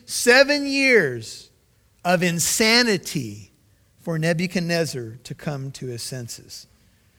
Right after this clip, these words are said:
Sometimes everything has to be stripped away so we can see who God is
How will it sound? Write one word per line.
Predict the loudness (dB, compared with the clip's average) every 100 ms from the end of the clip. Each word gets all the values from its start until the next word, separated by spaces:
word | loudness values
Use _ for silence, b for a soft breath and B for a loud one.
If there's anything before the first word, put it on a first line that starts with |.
| _ _
Sometimes | -14 -10 -4 0 0 -2 -8 4
everything | 6 6 2 0 0
has | 2 0 -2
to | -6
be | -6
stripped | -6 -6 -6 -6
away | -4 -2 -2 -8 -16 _ _ _ _ _ _ _
so | -8 -6
we | -4 -4
can | -6
see | -6 -6 -4
who | -4 -2
God | 2 4 4 0
is | -8 -14 -14 -14 -14